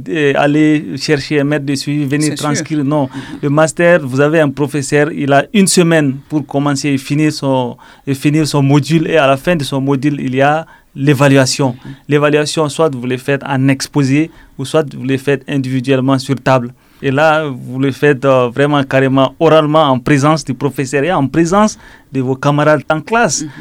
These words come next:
Speaker 1: Donc, s'il y a favoritisme ou pas, ils sont en mesure de le savoir. <laughs> Voilà.
Speaker 2: S'il se défend, hein.
Speaker 1: <laughs> Voilà.
Speaker 2: C'est bien compris.
Speaker 1: Ok.
Speaker 2: Euh, nous sommes pratiquement à la fin de l'heure qui nous est impartie, mais il reste encore, euh, beaucoup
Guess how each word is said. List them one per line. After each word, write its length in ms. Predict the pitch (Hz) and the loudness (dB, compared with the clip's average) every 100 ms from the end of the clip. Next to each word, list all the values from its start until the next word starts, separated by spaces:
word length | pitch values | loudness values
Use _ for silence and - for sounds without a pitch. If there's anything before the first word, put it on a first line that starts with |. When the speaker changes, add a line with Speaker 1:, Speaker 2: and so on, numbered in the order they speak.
| 156 | -8
Speaker 1:
Donc, 180 | 156 156 | -2 -2
s'il 160 | - 165 | 0 0
y 40 | |
a 80 | 143 | 0
favoritisme 640 | 135 151 147 151 156 151 143 | 2 0 4 2 2 -2 0
ou 100 | 127 | 0
pas, 180 | 151 160 | 0 0
ils 100 | 131 | 0
sont 120 | 135 | 0
en 100 | 127 | 0
mesure 360 | 135 135 139 156 | 2 2 0 -2
de 60 | 135 | -4
le 100 | 131 | -2
savoir. 420 | 139 139 131 151 | 0 0 2 0
<laughs> 380 | 285 285 277 302 | 0 0 -2 -2
Voilà. 340 | 135 156 165 | 0 4 4
Speaker 2:
S'il 380 | 151 127 240 254 | 4 2 0 2
se 100 | 247 208 | 2 4
défend, 300 | 196 202 226 | 4 4 4
hein. 300 | 220 202 - | 4 6 4
Speaker 1:
<laughs> 40 | - | 4
Voilà. 340 | 160 151 160 - 175 - 113 160 185 147 - 131 - - - 262 | 4 4 4 4 0 -2 -6 -2 -2 -2 -2 -2 -4 -20 -20 -8
Speaker 2:
C'est 200 | 240 254 | -2 0
bien 200 | 202 220 | 2 0
compris. 360 | 220 185 208 185 | 2 0 0 -2
Speaker 1:
Ok. 80 | 165 156 | -2 -6
Speaker 2:
Euh, 460 | 156 190 190 185 | 0 4 6 6
nous 160 | 190 214 | 4 0
sommes 320 | 208 254 247 202 - | 2 2 4 2 0
pratiquement 640 | 233 233 254 - 226 240 - | -4 -2 -6 -4 -2 -2 -2
à 80 | 175 | -2
la 160 | 175 | -2
fin 320 | 180 - 214 | -4 -6 -4
de 140 | 208 175 | -2 -2
l'heure 360 | 175 190 214 | 0 0 -2
qui 120 | 208 185 | -2 -4
nous 180 | 170 180 | -2 -2
est 140 | 170 | -2
impartie, 560 | 180 - 175 - 247 370 349 - | -2 -2 -2 0 0 0 -2 -4
mais 280 | 185 175 - | -2 -2 0
il 100 | 185 | 0
reste 160 | 214 220 | 0 -2
encore, 460 | 185 180 196 170 - - - - | -4 0 0 0 -4 -16 -8 -2
euh, 80 | 165 | 0
beaucoup 320 | 170 175 | 0 0